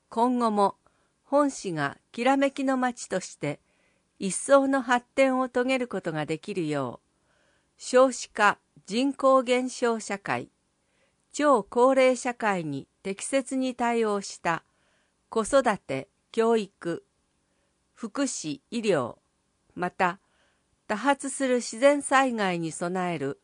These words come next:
防災など、各施策のさらなる推進に、全職員が知恵を出し合い、全力で取り組んでいかなければならないと考えております。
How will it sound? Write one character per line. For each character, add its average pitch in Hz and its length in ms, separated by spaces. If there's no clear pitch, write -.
防 214 300
災 185 500
な 170 160
ど、 135 220
各 277 300
施 190 140
策 214 320
の 190 200
さ 262 180
ら 269 120
な 214 140
る 170 100
推 180 300
進 180 400
に、 151 200
全 262 280
職 226 380
員 170 260
が 139 200
知 - 160
恵 277 140
を 208 140
出 151 140
し 175 260
合 156 100
い、 131 160
全 247 300
力 277 280
で 254 140
取 262 220
り 277 40
組 269 240
ん - 20
で 185 140
い 175 60
か 233 160
な 240 140
け 220 140
れ 175 100
ば 151 120
な 170 140
ら 214 140
な 196 140
い 160 80
と 147 200
考 190 360
え 185 140
て 147 160
お 135 120
り 131 120
ま 131 180
す。 - 320